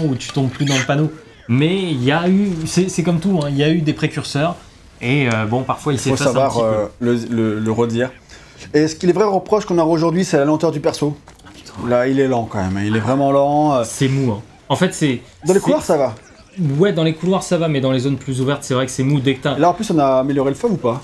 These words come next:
Speaker 2: On a pensé ?
Speaker 1: Euh, j'ai dit de le faire, mais je sais pas si on l'a fait, mais en tout cas, le fauve, là, je crois, il est à soixante-quinze, je pense.
Speaker 2: De toute façon, il est pas, euh,
Speaker 1: Euh... moi, je le mets à quatre-vingt-dix en général,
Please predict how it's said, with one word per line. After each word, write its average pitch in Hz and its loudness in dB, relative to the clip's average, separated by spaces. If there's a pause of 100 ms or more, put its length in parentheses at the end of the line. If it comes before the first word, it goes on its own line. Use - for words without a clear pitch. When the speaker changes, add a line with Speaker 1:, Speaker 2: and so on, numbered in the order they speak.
(140)
Speaker 2:
On 123 -2
a 117 -2
pensé ? - -6
Speaker 1:
Euh, 147 2
j'ai 147 2
dit 160 -4
de 175 0
le 170 2
faire, 175 -4
mais 170 2
je 135 -2
sais 131 -4
pas 156 -2
si 156 -6
on 143 0
l'a 139 0
fait, 170 -2
mais 156 0
en 131 -2
tout 120 -8
cas, 160 0
le 143 0
fauve, 151 -4
là, 151 -2
je - -8
crois, 151 -2
il 127 -2
est 127 -2
à 117 -2
soixante-quinze, 131 -8
je - -18
pense. 139 -14
Speaker 2:
De 135 -12
toute - -
façon, 156 0
il 113 0
est 113 -6
pas, 127 2
euh, 110 -2
Speaker 1:
Euh... 131 2
moi, 139 0
je 147 -4
le 139 2
mets 131 0
à 127 -2
quatre-vingt-dix 131 -4
en 131 -4
général, 123 0